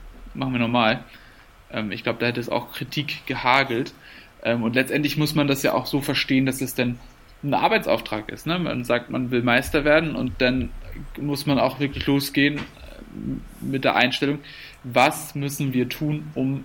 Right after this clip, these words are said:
mit dieser Mannschaft oder in diesem Verein Meister zu werden. Das fängt bei der Kaderzusammenstellung an.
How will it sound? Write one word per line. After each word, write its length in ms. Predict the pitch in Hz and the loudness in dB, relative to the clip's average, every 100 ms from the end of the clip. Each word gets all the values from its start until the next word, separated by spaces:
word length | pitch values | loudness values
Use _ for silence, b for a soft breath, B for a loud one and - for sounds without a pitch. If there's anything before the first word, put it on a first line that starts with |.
| - | -4
mit 240 | 131 120 | -4 -2
dieser 240 | 151 156 139 | 2 4 4
Mannschaft 480 | 127 127 139 131 | 2 2 0 -2
oder 200 | - 110 | 0 0
in 140 | - 123 | 0 -2
diesem 240 | 143 151 | 0 0
Verein 400 | 147 143 113 120 | 2 4 4 4
Meister 340 | 117 117 - - | 4 2 -2 -10
zu 160 | 117 | -8
werden. 280 | 98 104 113 B B B | -6 -6 -8 B B B
Das 120 | - - | -6 -2
fängt 180 | 123 | 0
bei 80 | 117 | 2
der 100 | 95 | 0
Kaderzusammenstellung 960 | - 131 139 139 - 131 127 - 123 110 | 2 4 4 4 2 0 0 0 0 0
an. 280 | 113 120 | 0 -2